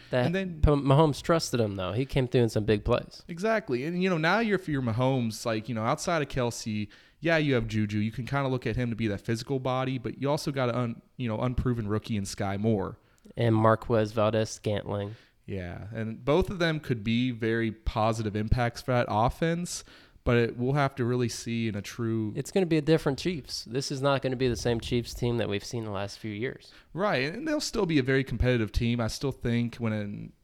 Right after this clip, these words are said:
Speaker 2: it's all said and done, they'll be a playoff team, you know, it get,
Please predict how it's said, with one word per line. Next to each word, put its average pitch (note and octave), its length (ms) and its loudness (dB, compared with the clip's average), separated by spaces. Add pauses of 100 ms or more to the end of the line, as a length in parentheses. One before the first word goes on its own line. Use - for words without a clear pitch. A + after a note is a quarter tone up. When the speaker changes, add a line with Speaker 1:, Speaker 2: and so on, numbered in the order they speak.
(200)
Speaker 2:
it's - 120 -10
all A2+ 160 -2
said A2+ 240 -2
and G#2+ 160 0
done, G#2+ 320 -2
they'll G#2+ 100 -2
be A2 140 0
a G#2 60 0
playoff G#2+ 500 0
team, A2 420 0 (480)
you A2+ 100 -4
know, G#2 200 -2
it A2 220 -4
get, A#2 180 -2